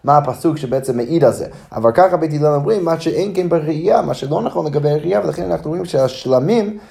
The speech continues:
זה, או השלמי חגיגה, זה משהו שיותר מרכזי, יותר חשוב, ולכן דווקא שם אתה צריך להשקיע יותר את הכסף מאשר בעולת הראייה. ועוד, מה, מה עוד הם, הם, הם טוענים? מצינו בנשיאים, שריבה בהם הכתוב בשלם יותר מבעולות, כשהנשיאים הביאו את הקורבנות שלהם, הם הביאו קורבנות,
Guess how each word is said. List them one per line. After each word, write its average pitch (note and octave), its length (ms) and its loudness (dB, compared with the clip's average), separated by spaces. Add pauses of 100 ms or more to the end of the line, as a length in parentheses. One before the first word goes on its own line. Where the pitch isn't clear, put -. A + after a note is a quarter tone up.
(160)
זה, C3 260 4
או A#2+ 160 6
השלמי C3 360 -2
חגיגה, F#3+ 380 2
זה E3 80 -4
משהו E3+ 280 -2
שיותר D3 340 -2
מרכזי, C3 360 -2
יותר C3+ 280 0
חשוב, F3+ 480 4 (260)
ולכן D3+ 380 0 (340)
דווקא D3 460 4 (100)
שם G#3 340 4
אתה D#3+ 120 -4
צריך C#3+ 240 -6
להשקיע C3+ 240 -2
יותר B2+ 240 0
את A#2 80 0
הכסף B2 360 0 (100)
מאשר A#2 400 2
בעולת A2+ 360 4
הראייה. G#2 440 -2
ועוד, F#3 500 2
מה, D3+ 260 2
מה C#3+ 120 2
עוד B2 280 2
הם, A#2 200 2
הם, A2 260 -2
הם A2+ 100 -2
טוענים? G#2 480 -4 (320)
מצינו E3+ 360 -2
בנשיאים, F3 540 0 (220)
שריבה E3 400 2
בהם D#3 200 2
הכתוב C#3 300 -4
בשלם C3 320 -4
יותר A#2 220 -2
מבעולות, C3+ 460 2
כשהנשיאים B2+ 560 -6
הביאו D3+ 260 0
את C#3+ 60 0
הקורבנות C3 380 -2
שלהם, G2+ 220 -8
הם B2 220 -6
הביאו F3 220 -4
קורבנות, A3 540 2